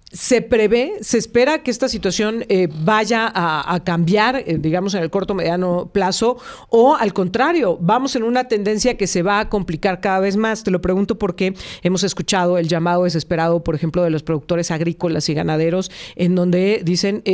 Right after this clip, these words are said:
eh, eh, "Estamos viendo ya esta situación este año, pero otro no lo aguantamos, necesitamos, eh, acciones contundentes". ¿Qué es lo que podemos esperar de la naturaleza y qué tendríamos que, que,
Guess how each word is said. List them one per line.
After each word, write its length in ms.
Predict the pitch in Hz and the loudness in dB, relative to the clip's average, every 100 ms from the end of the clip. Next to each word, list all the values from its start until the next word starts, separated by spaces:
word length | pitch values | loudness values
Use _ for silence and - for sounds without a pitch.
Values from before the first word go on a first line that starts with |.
| - | -2
eh, 120 | 190 | -2
eh, 140 | 139 - | -2 0
"Estamos 380 | 175 196 196 240 | -2 0 -2 0
viendo 200 | 208 247 | 0 0
ya 120 | 202 | 0
esta 180 | 190 220 | -2 -4
situación 340 | 214 165 190 | -2 -2 -2
este 160 | 208 196 | -2 0
año, 160 | 214 | 0
pero 160 | 196 165 | 0 0
otro 220 | 165 240 | 0 0
no 140 | 233 208 | 2 2
lo 100 | 233 | 2
aguantamos, 640 | 196 156 170 196 156 - | 2 -2 0 -2 -2 -2
necesitamos, 760 | 165 151 139 143 175 240 302 - - - | -2 0 -2 -2 0 0 -2 -8 -20 -6
eh, 120 | 185 185 | -2 0
acciones 440 | 196 - 202 233 | -2 0 0 0
contundentes". 880 | 233 202 - 185 185 220 185 139 - - - - _ - | 0 -4 0 0 2 0 -2 -8 -8 -14 -20 -20 _ 2
¿Qué 100 | 339 | 2
es 80 | |
lo 120 | 349 381 | 2 0
que 120 | 277 | 0
podemos 400 | - 233 254 254 | 2 2 2 -2
esperar 500 | 226 220 214 220 190 | -2 0 2 0 4
de 160 | 262 | 4
la 100 | 330 | 4
naturaleza 680 | 339 262 208 196 180 190 254 | 0 0 0 2 2 0 -2
y 120 | - 185 | -2 -2
qué 160 | 262 | -2
tendríamos 800 | 262 285 214 220 285 339 202 190 | 0 -2 0 0 0 0 -2 -4
que, 260 | - 185 185 | -2 -2 0
que, 160 | 202 | 0